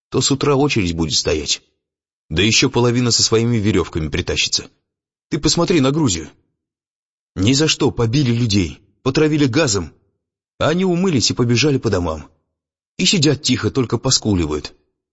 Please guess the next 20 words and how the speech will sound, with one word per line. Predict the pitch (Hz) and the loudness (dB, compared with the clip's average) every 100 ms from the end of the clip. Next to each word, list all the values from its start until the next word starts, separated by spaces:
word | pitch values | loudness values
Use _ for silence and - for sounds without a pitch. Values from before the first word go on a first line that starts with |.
| _ _ _ - | _ _ _ -2
Да | |
еще | 127 143 160 | 0 2 2
сто | 143 170 | 2 0
лет | 156 147 | 0 0
назад, | 160 107 92 95 | 0 2 0 0
если | 101 104 | -2 0
бы | 104 | 2
солдат | 135 123 113 - | 2 2 0 -2
старушку | - 135 117 95 | -2 -2 -2 0
лопатой | 90 87 87 | 0 0 -2
зарубил, | 85 85 80 82 - _ _ _ _ _ _ | -2 -4 -4 -8 -10 _ _ _ _ _ _
через | - 160 - | 0 0 0
какой-нибудь | 151 165 156 151 147 | 2 2 2 0 0
час | 160 139 92 | 0 2 0
пол | - 139 135 | -2 -2 2
Грузии | 139 156 120 | 2 2 0
под | - 135 | 0 0
ружьем | 135 143 131 | 2 0 0
стояло | - 95 87 | 0 -2 -2
бы. | 80 | -6